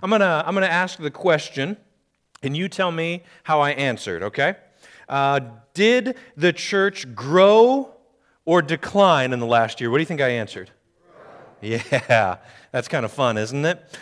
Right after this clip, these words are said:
How many baptisms did your church have last year? How many think I, uh, what do you think my answer to that question was? Twenty,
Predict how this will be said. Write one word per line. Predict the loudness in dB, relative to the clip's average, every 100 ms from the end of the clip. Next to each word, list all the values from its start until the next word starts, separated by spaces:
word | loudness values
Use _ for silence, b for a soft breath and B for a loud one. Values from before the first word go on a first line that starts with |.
| B
How | -2
many | 2 2
baptisms | 2 4 6 4 2 2 2 0 -4 -4
did | -6 -4 -4
your | -4 -6
church | -4 -4 -4 -2
have | 2 4 2
last | 2 2 2 -2
year? | -6
How | -4
many | -8
think | -8 -8
I, | -6 -6 -12 b b -14
uh, | -8
what | -6
do |
you | -6
think | -6
my | -6
answer | -6 -8 -8
to | -8
that |
question | -8 -10 -12 -16
was? | -18 -18 _ _ _ _ _ _ _ _ _ _ _ _ _ _ _ _ _ _ _ _ _ _ _ _ _ _ _ _ _ _ _ _ _ _
Twenty, | -20 -8 -6 -6 -8 -10 -14